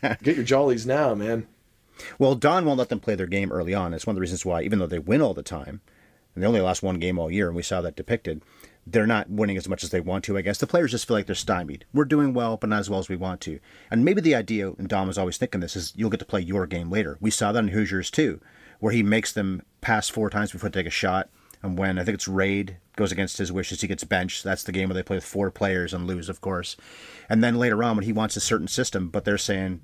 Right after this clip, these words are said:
Speaker 2: "Jimmy can do it by himself." Okay, fine. And at the end, too, "Merle's gonna take the last shot. Jimmy should do it." "Okay, you're right.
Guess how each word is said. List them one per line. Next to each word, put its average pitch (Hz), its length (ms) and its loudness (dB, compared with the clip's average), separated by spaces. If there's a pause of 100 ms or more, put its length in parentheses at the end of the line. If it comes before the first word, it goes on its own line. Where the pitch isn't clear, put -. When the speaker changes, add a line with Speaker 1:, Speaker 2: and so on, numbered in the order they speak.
(140)
Speaker 2:
"Jimmy 151 240 4
can 107 100 0
do 101 120 0
it 95 40 -2
by 92 120 0
himself." 95 520 -2 (220)
Okay, 110 180 2
fine. 143 260 0
And 95 140 0
at 104 100 0
the 117 120 2
end, 107 180 2
too, 107 260 2 (680)
"Merle's 170 280 6
gonna 127 80 0
take 127 140 -4
the 107 80 -2
last 98 200 0
shot. 95 300 -2 (360)
Jimmy 151 260 2
should 87 180 -4
do 90 140 -2
it." 73 120 -10 (380)
"Okay, 180 200 4
you're 190 100 6
right. 170 240 2